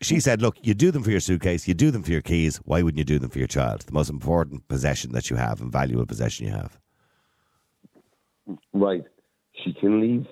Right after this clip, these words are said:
Speaker 2: the G P S tracker in the hotel room and the mother thinks she's quids in. It's brilliant. But if she has the tracker on her phone, she will always bring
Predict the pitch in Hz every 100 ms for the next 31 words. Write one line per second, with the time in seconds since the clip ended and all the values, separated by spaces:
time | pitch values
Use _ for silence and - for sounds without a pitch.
0 | - _ - 78 - 95 76 82 71 -
1 | - 69 71 67 - - 71 64 - 90
2 | 80 - 73 67 73 71 73 - _ _
3 | _ 78 76 73 85 80 82 71 - 65
4 | - - - 65 60 _ _ _ _ _
5 | _ _ - 82 73 - 78 76 65 -
6 | - - - - - 80 69 64 67 -
7 | _ _ _ _ _ _ _ 104 - _
8 | _ - - - 90 76 85 69 - _
9 | 82 - 107 104 - 95 71 80 82 69
10 | - 87 78 65 76 - _ _ - 101
11 | 87 90 - 80 78 73 71 71 - 69
12 | 62 64